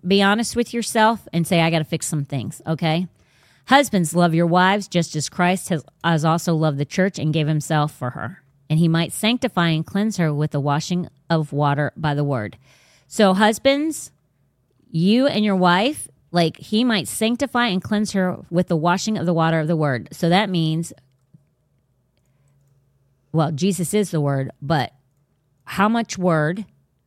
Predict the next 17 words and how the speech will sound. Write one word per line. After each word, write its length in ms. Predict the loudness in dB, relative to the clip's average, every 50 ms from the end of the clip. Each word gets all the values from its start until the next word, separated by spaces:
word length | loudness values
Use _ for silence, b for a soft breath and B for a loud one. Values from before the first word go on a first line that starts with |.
| _ _ _ _ _ _ 0
are 140 | 2 2 2
you 160 | 2 2 0
taking 420 | 0 0 -2 -2 -2 -4 -4 -2
in, 400 | -2 -2 -2 -2 -2 -4 -6 -8 _ -6
and 160 | -4 -4 -2
how 220 | -2 -2 -2 0 0
much 320 | 0 -2 -2 -4 -6 -6
word 560 | -4 -2 0 0 2 0 0 -2 -4 -6 -10 _ _ _ _ _ -4 -2
are 160 | 0 0 0
you 480 | 0 0 0 0 0 0 0 -2 -4 -8 _ _ _ _
living 440 | -6 -4 -2 -2 0 0 0 0 0
out? 400 | 0 -2 -2 -4 -8 _ -20 -20 _ _ _ _ _ _ _ -8
And, 160 | -8 -8 -8 -8 _ -4
and 320 | -2 0 0 0 -2 -2
being 300 | -2 0 0 0 0 0
the 140 | -2 -2 -2
example 680 | -4 -4 -4 -2 -2 -2 -2 -2 -4 -4 -4 -4 -4